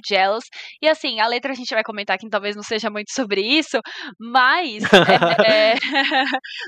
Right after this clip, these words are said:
Speaker 1: mas é um feat com a Doja Cat. Então, assim, temos Bibi Rexha e Doja Cat juntas cantando essa música, então é, é maravilhosa.
Speaker 2: Pois é, eu acho que essa,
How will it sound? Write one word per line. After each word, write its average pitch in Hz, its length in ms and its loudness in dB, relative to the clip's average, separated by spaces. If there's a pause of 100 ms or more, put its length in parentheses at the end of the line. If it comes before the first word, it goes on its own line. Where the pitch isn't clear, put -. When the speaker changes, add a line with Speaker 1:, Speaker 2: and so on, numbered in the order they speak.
Speaker 1:
mas 277 300 0
é 302 100 4
um 330 80 0 (140)
feat 311 320 -2
com 320 100 0
a 339 80 6
Doja 269 480 0
Cat. 226 340 0
Então, 254 180 -2
assim, 254 200 -6
temos 226 320 -8
Bibi 262 240 -4
Rexha 269 360 0
e 269 100 -10
Doja 233 340 -4
Cat 254 400 -4
juntas 247 540 -4
cantando 208 340 -8
essa 214 180 -2
música, 214 340 -10
então 359 420 0
é, 370 380 0
é 311 40 -2
maravilhosa. 240 240 0 (800)
Speaker 2:
Pois 202 260 -2
é, 160 160 2
eu 175 240 0
acho 190 240 -2
que 175 140 -2
essa, 175 640 -2